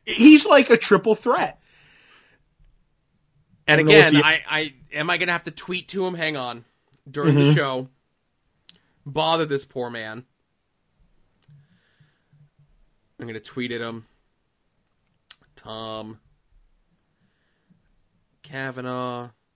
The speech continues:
Speaker 2: There he is.
Speaker 1: <laughs>
Speaker 2: Okay.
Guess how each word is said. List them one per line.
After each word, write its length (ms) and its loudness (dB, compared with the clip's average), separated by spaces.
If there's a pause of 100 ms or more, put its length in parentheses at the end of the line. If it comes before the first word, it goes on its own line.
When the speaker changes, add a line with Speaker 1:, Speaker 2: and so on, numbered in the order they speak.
(160)
Speaker 2:
There 240 -16
he 140 -8
is. 360 -12 (880)
Speaker 1:
<laughs> 160 -4 (1300)
Speaker 2:
Okay. 460 -20